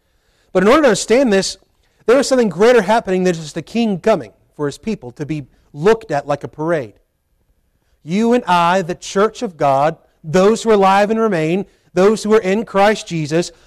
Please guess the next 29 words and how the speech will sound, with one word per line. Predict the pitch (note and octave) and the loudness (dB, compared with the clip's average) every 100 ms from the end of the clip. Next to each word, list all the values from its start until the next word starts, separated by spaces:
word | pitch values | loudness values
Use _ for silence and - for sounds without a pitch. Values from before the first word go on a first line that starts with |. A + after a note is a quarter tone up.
| _ | _
are | F3+ F#3 | 2 2
called | F3+ - F#3 G3 A3 G#3+ - _ _ _ - | 2 -2 2 4 4 0 -8 _ _ _ -4
not | G3+ | -4
just | B3+ A3+ | -2 -2
the | G#3 | -2
body | D3+ F3 F#3+ A#3 | -2 0 2 2
of | A#3+ - | 0 -2
Christ, | G#3+ A3 A3 - - | -2 0 -2 -6 -2
but | F#3+ F#3 | -2 -2
the | F#3+ | -4
bride | D#3+ C3 E3 F#3 F3 D#3+ - | -6 -2 2 4 2 0 -4
of | C#3+ - | -16 -16
Christ. | - D#3+ C3 - - _ _ _ _ _ | -6 -2 -2 -6 -20 _ _ _ _ _
Now, | E3+ | 0
I | G3 | 2
believe | A#3 A3+ A#3+ | 4 4 2
here | G3+ G#3+ | 2 2
that | A3 A3 | 2 0
the | F#3 | 0
importance | F3 - G3 A#3+ G3+ E3 | -2 -2 2 2 2 2
is | F3+ E3+ | 2 2
to | - | 0
understand | F#3 G#3 - G3+ G#3 F#3 | 0 0 0 0 2 2
that | F3+ | 2
the | E3+ | 0
church | - G#3+ A#3 | -2 2 2
is | G3 E3+ | 0 0
not | G3 | 0
only | F3+ G3 G3 | 2 2 2